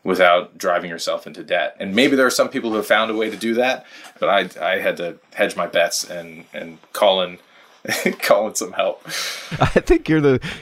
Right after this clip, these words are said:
Speaker 2: you might be the first person on the show to have helped fund their journalism by being a landlord.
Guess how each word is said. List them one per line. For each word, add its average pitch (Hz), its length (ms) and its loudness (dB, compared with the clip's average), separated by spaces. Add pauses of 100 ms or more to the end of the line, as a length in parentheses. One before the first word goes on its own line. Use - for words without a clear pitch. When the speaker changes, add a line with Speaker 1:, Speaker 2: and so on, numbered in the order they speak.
Speaker 2:
you 135 140 6
might 160 180 8
be 165 100 6
the 143 140 4
first 120 300 0
person 117 340 2
on 98 140 4
the 90 80 0
show 98 320 4
to 90 520 2 (280)
have 92 340 2 (140)
helped 95 260 2
fund 101 240 2
their 92 100 6
journalism 95 440 4
by 85 160 2
being 87 240 0
a 78 40 0
landlord. 87 600 -2